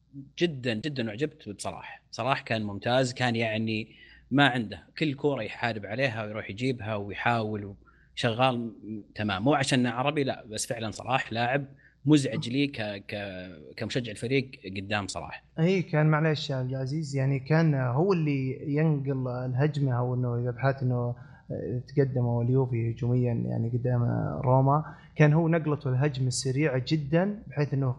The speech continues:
Speaker 2: خلاص يخلي، "يلا يا روما، خلنا نصف قدام الثمنتاش حقت يوفي." كذا، يعني هو
Speaker 1: بالضبط.
Speaker 2: نقلته
Speaker 1: بالضبط، إيه.
Speaker 2: كان، آه، قدام بوجبا كم مرة، يعني، آه،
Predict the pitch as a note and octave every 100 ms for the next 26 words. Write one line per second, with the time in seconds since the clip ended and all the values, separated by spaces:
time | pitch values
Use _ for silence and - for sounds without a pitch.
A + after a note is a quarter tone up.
0 | - C#3+ C3+ - - - B2+ C#3 D#3 C#3
1 | B2+ B2 B2 B2 - - D#3 C#3 C3+ C#3+
2 | F3 F#3 F#3 - D#3+ D#3 D#3+ E3 E3 -
3 | - C#3 C#3 D3+ C3 C3+ A2+ C3 D#3+ G3+
4 | - D#3 F3 F3+ - A#2 G#2+ G#2 - -
5 | _ _ _ _ _ - E3 A2 - B2+
6 | C#3 D3 D3 - C#3+ C#3+ D#3+ C#3 - B2+
7 | G#2+ A#2 A2+ G#2+ G2+ - - - A#2+ C3+
8 | D3+ C#3+ C3 B2+ B2+ A#2+ A1 G#1+ G#1 G#1+
9 | - - C3+ C3 D3 C#3+ C3+ D3 C3 C3
10 | B2+ C#3 C3+ C#3 D#3+ F3 F#3 F3+ A#2 A2
11 | A2+ G#2+ G2 - -